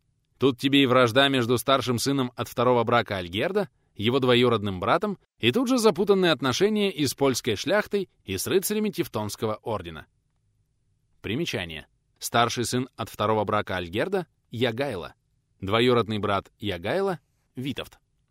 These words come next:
Настолько, что весь этот змеиный узел в итоге развяжется в Грюнвальдскую битву,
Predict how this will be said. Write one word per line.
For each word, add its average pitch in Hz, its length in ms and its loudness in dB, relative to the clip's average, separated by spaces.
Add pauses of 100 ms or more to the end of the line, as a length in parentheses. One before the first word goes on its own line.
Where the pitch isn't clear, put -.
(1500)
Настолько, 117 540 -2
что 110 140 -4
весь 120 220 4
этот 117 200 -4
змеиный 117 320 0
узел 185 400 0 (120)
в 95 140 -6
итоге 220 300 -2
развяжется 170 600 0
в 131 60 -4
Грюнвальдскую 117 680 -2
битву, 87 340 -10